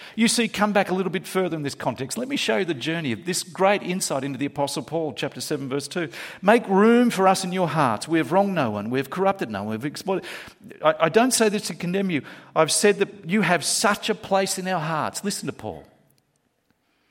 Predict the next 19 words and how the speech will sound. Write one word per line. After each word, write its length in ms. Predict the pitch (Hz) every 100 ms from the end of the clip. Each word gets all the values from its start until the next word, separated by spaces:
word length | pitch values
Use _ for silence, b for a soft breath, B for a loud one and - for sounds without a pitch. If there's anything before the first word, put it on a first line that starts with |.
| B B B B B
"You 140 | 180
have 120 | 202
such 240 | - 185 -
a 60 |
place 260 | - 170 151
in 80 | 160
our 80 | 143
hearts 260 | 151 147
that 140 | 156 139
we 160 | 151
would 180 | 143 127
live 540 | 139 175 202 208 185 -
or 200 | 160 170
die 460 | 117 151 156 151
with 300 | 123 107 -
you." 240 | 95 78 73 _ _ _ _ _ _ _
We 160 | - 214
love 520 | 214 233 262 359 -
you. 220 | 175 92